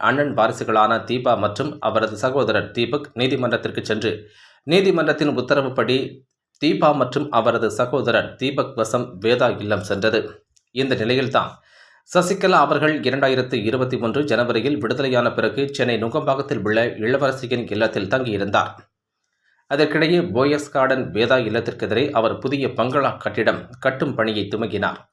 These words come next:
ஆரம்ப காலத்தில் பல்வேறு சிக்கல்களை அவர் சந்தித்த போது புதிதாக கட்டப்பட்டு வந்த இல்லத்தில் அமலாக்கத்துறை சீல் வைத்தது. பல்வேறு சட்ட சிக்கலுக்கு பிறகு இந்த புதிய வீட்டை கட்டி முடித்து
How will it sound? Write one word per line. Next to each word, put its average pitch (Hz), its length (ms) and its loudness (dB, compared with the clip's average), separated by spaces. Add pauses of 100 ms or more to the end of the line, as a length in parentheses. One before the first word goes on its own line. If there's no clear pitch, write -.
(380)
ஆரம்ப 180 280 4
காலத்தில் 151 460 4
பல்வேறு 127 360 2
சிக்கல்களை 117 580 -2
அவர் 110 300 0
சந்தித்த 117 280 0
போது 117 260 2 (120)
புதிதாக 135 460 0
கட்டப்பட்டு 123 460 -2
வந்த 113 180 0
இல்லத்தில் 104 420 -2 (480)
அமலாக்கத்துறை 135 680 0
சீல் 104 280 -4
வைத்தது. 90 300 -6 (460)
பல்வேறு 120 360 0
சட்ட 147 340 0
சிக்கலுக்கு 135 400 0
பிறகு 131 320 2
இந்த 113 220 0
புதிய 135 300 0
வீட்டை 113 260 -4
கட்டி 110 240 -4
முடித்து 104 360 -2